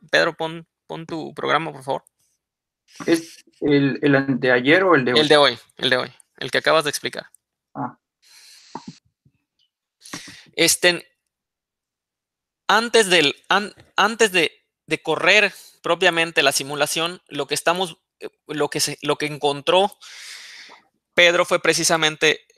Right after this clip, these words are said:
Speaker 1: este, los valores en estado estable esperado para la referencia de uno. Esta T uno es el valor en estado estable del estado aumentado. Es decir, el, el primer elemento corresponde al estado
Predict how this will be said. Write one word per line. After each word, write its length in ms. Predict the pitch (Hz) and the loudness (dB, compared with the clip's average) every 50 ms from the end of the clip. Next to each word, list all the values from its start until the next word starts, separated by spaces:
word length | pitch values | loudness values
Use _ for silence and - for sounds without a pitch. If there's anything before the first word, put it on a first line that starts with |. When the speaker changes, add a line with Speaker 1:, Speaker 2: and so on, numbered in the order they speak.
| _ _ _ - | _ _ _ -4
Speaker 1:
este, 520 | 131 131 131 - - - 151 139 135 131 131 - - | -2 -2 -2 -4 -6 -6 -8 -8 -8 -12 -18 -14 -8
los 260 | 143 143 151 151 131 | -4 -2 -2 0 2
valores 360 | 147 139 147 160 170 175 160 | 2 4 4 4 4 4 4
en 100 | 180 147 | 2 0
estado 260 | 160 - - 156 151 | 0 0 2 2 2
estable 340 | 151 - - 139 139 143 143 | 2 2 2 2 2 2 2
esperado 500 | 139 - - 139 131 131 139 151 147 - | -2 0 2 2 4 4 4 2 0 2
para 240 | - 139 139 143 135 | 2 4 4 4 4
la 100 | 131 131 | 4 2
referencia 580 | 127 131 131 - 143 139 147 156 151 - 147 139 | 2 0 0 0 0 0 0 0 2 2 2 2
de 80 | 139 | 2
uno. 360 | 143 156 185 190 160 135 - _ _ _ _ _ _ _ - - - - - - - - - - - - | 0 -4 -6 -8 -8 -10 -14 _ _ _ _ _ _ _ -20 -20 -20 -20 -20 -20 -20 -20 -20 -20 -4 0
Esta 280 | - 202 - - 233 | 0 2 4 4 4
T 160 | 220 - 220 208 | 4 4 4 2
uno 260 | 208 220 226 226 240 | 2 0 -2 -4 -4
es 100 | 226 - | -4 -2
el 100 | 214 180 | 0 2
valor 240 | 170 160 165 180 196 | 2 2 4 2 2
en 80 | 190 175 | 2 0
estado 240 | 160 - - 175 | 0 0 0 0
estable 460 | 175 - - 170 165 165 170 170 165 - _ _ _ _ _ _ _ | 0 0 0 0 2 4 2 0 0 -2 _ _ _ _ _ _ _
del 520 | _ 139 143 151 165 170 175 180 - - _ _ _ - | _ _ _ -4 -2 -2 -2 -2 -4 -6 _ _ _ -4
estado 600 | 160 156 - - - - 165 165 165 160 160 - _ | -4 -4 -4 -2 0 2 2 2 2 2 -2 -6 _
aumentado. 840 | - 156 156 156 151 151 147 147 147 - 151 151 160 156 143 135 135 _ _ _ _ _ _ _ _ _ _ _ _ _ _ _ _ _ _ _ _ _ | -8 -8 -8 -6 -8 -8 -10 -10 -4 0 2 2 2 2 -2 -6 _ _ _ _ _ _ _ _ _ _ _ _ _ _ _ _ _ _ _ _ _ _
Es 160 | - 160 156 | -6 -4 -2
decir, 280 | 170 160 - 175 - - _ | -2 0 0 -2 -2 -4 _
el, 280 | - 156 151 143 135 - _ _ _ - - - _ _ _ _ | 0 0 0 0 -2 -4 _ _ _ -20 -20 -20 _ _ _ _
el 140 | - 156 147 | -4 -4 -4
primer 320 | - 156 160 160 175 196 226 | -2 -2 -2 0 2 4 4
elemento 560 | 214 214 202 202 202 202 196 - 226 - - _ _ _ - - - - - _ _ _ | 4 4 4 2 0 -2 -4 -8 -14 -14 -16 _ _ _ -20 -20 -20 -20 -20 _ _ _
corresponde 600 | _ - 143 147 143 143 - - 170 175 185 185 | _ -2 0 2 2 0 0 -4 -4 -2 2 2
al 80 | 180 185 | 2 2
estado 500 | 196 - - - 185 196 196 214 226 - | 2 0 2 2 2 2 2 0 -6 -12